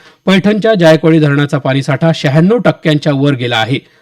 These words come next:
धरणात सध्या चोवीस हजार तीनशे शहाण्णव घनफूट प्रतिसेकंद वेगानं पाण्याची आवक सुरू असून गोदापात्रात अठ्ठावीस हजार दोनशे शहाण्णव घनफूट प्रतिसेकंद वेगानं पाण्याचा विसर्ग करण्यात येत आहे.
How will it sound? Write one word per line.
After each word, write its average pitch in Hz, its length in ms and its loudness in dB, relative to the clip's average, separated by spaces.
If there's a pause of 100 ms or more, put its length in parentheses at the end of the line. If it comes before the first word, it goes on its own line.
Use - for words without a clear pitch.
(120)
धरणात 147 240 2
सध्या 143 320 -2
चोवीस 143 340 -2
हजार 147 220 2
तीनशे 160 540 -2
शहाण्णव 160 400 2
घनफूट 147 420 0
प्रतिसेकंद 139 560 -4
वेगानं 143 380 2 (340)
पाण्याची 175 360 4
आवक 151 220 2
सुरू 143 200 0
असून 131 340 0 (380)
गोदापात्रात 190 640 4 (380)
अठ्ठावीस 202 440 2
हजार 196 220 4 (120)
दोनशे 151 260 0
शहाण्णव 170 380 2
घनफूट 151 320 2 (140)
प्रतिसेकंद 143 540 -4
वेगानं 131 540 -2
पाण्याचा 135 360 -2
विसर्ग 120 360 -6
करण्यात 113 360 -6
येत 104 180 -8
आहे. 139 280 -6